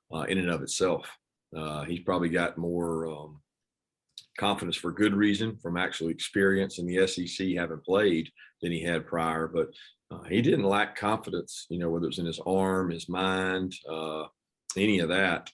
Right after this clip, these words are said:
when he first got here. If anything, he probably lacked some confidence in his knee and trusting that. But, um, confidence has not been something that, that, uh, that he lacks in. I think his,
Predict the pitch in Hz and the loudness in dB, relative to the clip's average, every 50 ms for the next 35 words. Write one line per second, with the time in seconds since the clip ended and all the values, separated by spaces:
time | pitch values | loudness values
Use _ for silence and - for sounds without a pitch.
0 | _ - 87 87 - - 85 82 - - 87 87 82 82 73 69 - - - 95 | _ -10 -10 -8 -4 -2 0 0 0 0 0 -2 -2 -2 -4 -6 -6 -4 0 0
1 | 107 101 98 - 85 82 85 82 85 82 - 87 85 82 80 82 87 82 - - | 0 2 0 0 -2 -2 -2 -4 -4 -6 -4 -2 -2 0 0 0 -2 -4 -4 -8
2 | 78 73 - 87 85 82 - 82 78 - 85 82 76 69 - 82 85 95 110 104 | -10 -8 -6 -6 -4 -4 -6 -8 -6 -6 -6 -6 -6 -6 -6 -2 0 0 0 0
3 | 85 - - _ - - _ - - 80 78 - - 95 85 - - 80 78 78 | -2 -4 -8 _ -20 -20 _ -12 -10 -8 -4 -2 0 0 0 0 -4 -6 -4 -2
4 | 87 98 101 85 80 71 - - - 87 85 80 - - - _ _ _ - - | 0 0 0 0 -2 -4 -6 -8 -6 -2 -2 -2 -2 -4 -10 _ _ _ -20 -20
5 | _ _ _ - 80 80 78 78 76 80 82 - - - 67 67 62 - - - | _ _ _ -8 -6 -6 -6 -6 -6 -8 -12 -14 -16 -16 -14 -14 -14 -6 -2 0
6 | 101 110 110 - 101 87 78 - 85 85 92 92 95 - - 85 90 90 87 - | 0 0 0 0 -2 -2 -2 -4 -6 -4 -2 -2 -2 -2 -4 -6 -6 -4 -4 -2
7 | - 95 - - 85 82 82 82 80 78 73 71 - _ - 80 - - 80 78 | -2 -2 -2 -2 -4 -4 -2 -2 -2 -4 -4 -6 -8 _ -8 -8 -8 -6 -6 -4
8 | 80 82 80 76 71 - _ 82 80 87 87 85 85 87 87 85 - - 92 90 | -4 -4 -6 -8 -12 -10 _ -6 -4 -2 -2 0 0 0 0 0 -2 -2 -4 -2
9 | 90 90 87 82 82 - 90 80 87 87 82 80 - - | -2 -2 -2 -4 -4 -4 -6 -4 -2 -4 -4 -4 -6 -8